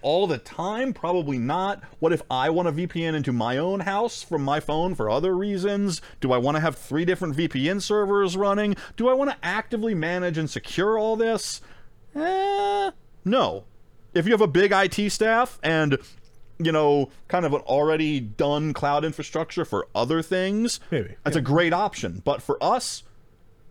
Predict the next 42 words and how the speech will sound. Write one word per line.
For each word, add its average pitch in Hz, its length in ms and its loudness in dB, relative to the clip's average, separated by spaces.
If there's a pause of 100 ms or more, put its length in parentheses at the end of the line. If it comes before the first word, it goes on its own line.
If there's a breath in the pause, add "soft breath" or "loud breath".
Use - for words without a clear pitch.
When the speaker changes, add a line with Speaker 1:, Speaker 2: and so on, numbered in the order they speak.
Speaker 1:
five 151 400 2
dollars 143 380 4
a 135 60 2
month 123 340 0
per 151 220 0
database, 107 760 0 (500 soft breath)
and 139 160 2
you 139 120 4
just 131 220 0
log 120 320 2
in. 98 280 -4 (400 soft breath)
Uh, 113 340 2 (300)
so 151 200 0
we're 151 260 2
on 208 180 0
Blackmagic 180 500 0
Cloud 139 320 4
for 117 320 2
essentially 175 380 0
all 147 260 4
of 143 80 2
our 147 100 4
projects. 104 560 0
Speaker 2:
Yep. 147 140 -2 (320 soft breath)
Speaker 1:
They're 120 220 4
all 139 500 6 (100)
hosted 147 380 0
on 151 80 0
the 160 60 -2
cloud 135 280 2
database. 120 500 0
We 127 120 0
still 185 260 2
do 190 160 2
local 156 380 4
backups 123 500 2
of 151 100 0
everything 165 420 2
just 127 180 -4
to - 60 0
be 113 100 -2
safe. - 560 -4